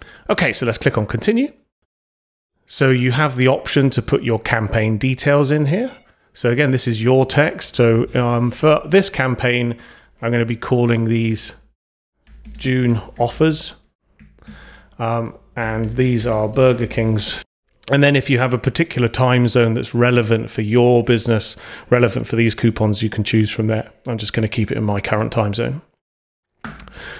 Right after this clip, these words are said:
Click next, and then my first offer within that campaign, uh, this is, I'm gonna give chicken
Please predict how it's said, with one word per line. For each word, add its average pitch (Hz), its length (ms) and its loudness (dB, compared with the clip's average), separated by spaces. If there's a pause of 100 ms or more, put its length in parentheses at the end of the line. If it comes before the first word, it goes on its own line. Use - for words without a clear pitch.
(240)
Click - 200 0
next, - 460 -2
and 131 200 -2
then 131 340 2 (100)
my 131 140 -2
first 143 520 0
offer 120 400 -2
within 117 300 -2
that - 180 -8
campaign, 120 640 0 (480)
uh, 110 300 -6
this 107 280 -10
is, 110 440 -8
I'm 107 180 -12
gonna 104 160 -10
give 104 600 -12
chicken 110 560 -10